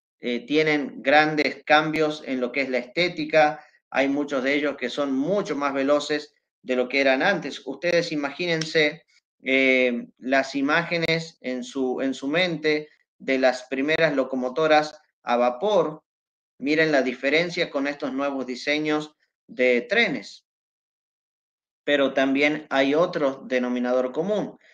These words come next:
Siguen siendo vehículos terrestres. Siguen ocupando un espacio físico en esta jungla de vehículos que hoy hay a nivel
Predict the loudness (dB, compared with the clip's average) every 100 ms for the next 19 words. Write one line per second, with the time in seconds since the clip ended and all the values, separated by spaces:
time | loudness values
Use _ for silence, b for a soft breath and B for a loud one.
0 | b b -6 0 0 0 0 0 2 2
1 | 2 0 0 0 0 -2 -2 -4 2 4
2 | 4 0 -2 -14 -14 -18 _ _ _ _
3 | -6 0 2 2 -2 0 0 2 -2 -2
4 | -4 -4 -10 -6 -6 -4 -10 0 0 0
5 | -4 -6 -4 -6 -4 -2 -2 -2 2 2
6 | 2 -2 B B _ -2 2 4 4 2
7 | 2 2 0 -4 -2 2 2 0 -6 -2
8 | 0 2 0 2 4 4 4 2 2 2
9 | 0 -4